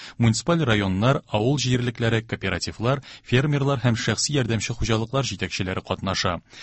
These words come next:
Семинар-киңәшмәләр кысаларында авыл территорияләрен комплекслы үстерү дәүләт программасын гамәлгә ашыру механизмнары, авыл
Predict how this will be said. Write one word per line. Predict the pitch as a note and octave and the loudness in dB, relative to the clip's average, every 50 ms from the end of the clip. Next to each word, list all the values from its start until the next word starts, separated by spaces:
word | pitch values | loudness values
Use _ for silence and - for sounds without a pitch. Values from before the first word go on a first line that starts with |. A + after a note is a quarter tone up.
| - - - | -16 -14 -8
Семинар-киңәшмәләр | - - C3 A#2+ B2 D3 F3+ F#3+ E3+ - D#3+ C#3 C#3 A#2+ - C#3 B2 B2 B2 A#2 - | -4 0 2 2 4 2 2 0 -2 -2 -2 -2 -2 -2 -2 -2 -2 -2 -2 -4 -6
кысаларында | - - A#2 G#2+ G#2 G2+ G2 G2 G2 F#2+ C3+ C#3+ - - | -6 -4 -2 -2 -2 -2 -2 -4 -2 -2 -2 -2 0 0
авыл | - A2+ A2 B2+ D3+ D#3 - | 0 0 0 0 -2 -4 -4
территорияләрен | - B2 A2 G#2+ - C3+ C#3+ C3+ C3+ B2+ A#2+ A#2+ A#2+ A#2+ | -2 -2 -2 -2 -2 -4 -4 -2 -2 -2 -2 -2 -2 -4
комплекслы | A2+ - C#3+ D3 C3 - C#3+ A2+ - - - - - | -4 -4 -4 -6 -4 -4 -6 -6 -6 -6 -6 -6 -6
үстерү | - C3 - - - C3 B2+ D3 C3 | -6 -6 -8 -8 -6 -6 -6 -2 -2
дәүләт | B2+ A#2+ A#2+ A#2+ A#2 A#2 - | 0 0 0 -2 -4 -4 -6
программасын | A2+ A2 G#2 G#2+ A2+ A2+ A2+ G#2+ - - A2 G#2 G2+ | -6 -6 -4 -4 -4 -4 -4 -4 -4 -4 -4 -4 -4
гамәлгә | G#2 G#2+ G#2+ G#2 G2+ A2 | -2 -2 -2 -2 -4 -4
ашыру | A2+ - - G#2+ G#2+ | -4 -4 -6 -6 -6
механизмнары, | A2 G#2 G2 A#2+ A#2 B2+ C3+ C3 B2+ A#2+ G2+ F#2+ F2+ F2+ E2+ D#2+ - - - - - - - - | -6 -6 -4 -4 -2 -2 -2 -2 -2 -2 -2 -2 -2 -2 -4 -4 -6 -12 -18 -18 -16 -16 -6 -2
авыл | A2+ G#2+ A#2 D3+ | 0 2 2 2